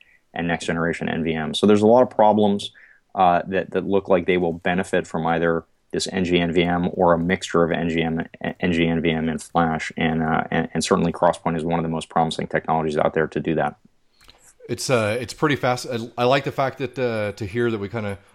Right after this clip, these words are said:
Speaker 2: architected the, the underlying substrate of the, the hardware and all the path and even the software to be able to be, um, you know, future-proof for things that are being pre-announced and things like that. So it's, uh,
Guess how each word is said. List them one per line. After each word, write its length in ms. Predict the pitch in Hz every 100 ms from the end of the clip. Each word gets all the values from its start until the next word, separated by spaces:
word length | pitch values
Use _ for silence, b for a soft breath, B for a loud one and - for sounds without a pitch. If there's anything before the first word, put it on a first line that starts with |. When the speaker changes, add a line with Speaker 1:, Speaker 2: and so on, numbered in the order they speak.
| b
Speaker 2:
architected 640 | 113 120 - 120 101 110
the, 340 | 95 101 95 92 _ _
the 120 | 92
underlying 500 | 101 107 104 101 101
substrate 580 | - 107 95 - 104 92
of 120 | 82
the, 200 | 85 87 -
the 120 | 85
hardware 560 | - 107 104 104 104
and 180 | 87 80 - b b
all 120 | 98
the 80 | 95
path 420 | - 101 101 98
and 100 | 95
even 160 | 98 90
the 60 |
software 500 | - 104 95 - 92
to 100 | 87
be 80 | 101
able 140 | 95
to 60 | 90
be, 320 | 90 90 90 b b b
um, 380 | 92 90 90 90 - b b
you 80 | 113
know, 60 | 98
future-proof 600 | - 127 123 - 113 107
for 120 | 107
things 340 | - 110 104
that 100 | 98
are 180 | 92 92
being 280 | 90 98 92
pre-announced 680 | - 113 101 101 98 101 -
and 120 | 90
things 180 | 98 90
like 160 | 90
that. 260 | 95 92 87
So 240 | - 92
it's, 160 | 90 -
uh, 260 | 95 87